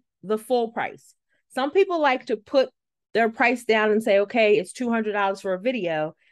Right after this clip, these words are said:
But then when a brand starts asking for usage rights, exclusivity, et cetera, et cetera,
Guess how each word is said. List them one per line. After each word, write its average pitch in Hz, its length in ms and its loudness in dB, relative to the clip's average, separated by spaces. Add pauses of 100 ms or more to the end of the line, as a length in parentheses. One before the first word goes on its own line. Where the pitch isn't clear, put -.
But 180 140 -8
then 226 180 2
when 262 120 0
a 226 40 -2
brand 220 320 0
starts 202 300 -4
asking 214 260 -4
for 208 140 -8
usage 208 420 -10
rights, 196 260 -4
exclusivity, 208 840 -4
et 180 100 -10
cetera, 214 300 2
et 185 120 -6
cetera, 185 420 2